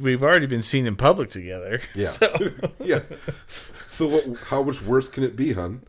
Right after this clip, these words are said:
Speaker 1: Yeah.
Speaker 2: Uh, so, Hollis, um,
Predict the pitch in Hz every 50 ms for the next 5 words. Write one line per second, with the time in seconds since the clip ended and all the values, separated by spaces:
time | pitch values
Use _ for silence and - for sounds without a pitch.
0 | _ - 131 113 104 101 104 - - - - - - - - - - _ _ -
1 | 135 143 139 - - - 170 151 139 131 143 131 127 127 120 117 117 - - -
2 | - - 101 110 110 107 104 101 98 95 95 92 90 87 87